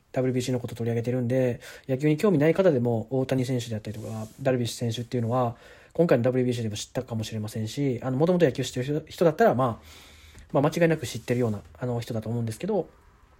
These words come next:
あのね、昨日ね、たまたまこのYouTubeを見てたんですよ。そしたら、あの、高木豊さんのチャンネルに、あの、関連動画かなんかに行き着いて、たまたまその高木豊さんのチャンネルに、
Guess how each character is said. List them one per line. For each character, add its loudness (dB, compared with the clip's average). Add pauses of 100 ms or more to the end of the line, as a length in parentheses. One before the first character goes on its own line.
(200)
あ -6
の 0
ね、 0
昨 4
日 0
ね、 -6 (440)
た -2
ま 2
た 2
ま 2
こ 0
の 4
YouTube 2
を 2
見 -2
て -8
た -2
ん -2
で -6
す -8
よ。 -4 (140)
そ -6
し -10
た -4
ら、 -2
あ -6
の、 -6
高 2
木 0
豊 -2
さ -8
ん -8 (240)
の 2 (340)
チ 0
ャ 4
ン 4
ネ 4
ル 4
に、 2 (140)
あ -6
の、 -10 (320)
関 0
連 6
動 4
画 -2
か -4
な -2
ん -2
か -6
に -4 (540)
行 -8
き -4
着 -2
い -2
て、 -2 (760)
た 2
ま 4
た 6
ま 4
そ 2
の 2
高 0
木 0
豊 2
さ -6
ん -2
の 2
チ -2
ャ 2
ン 2
ネ 0
ル 0
に、 2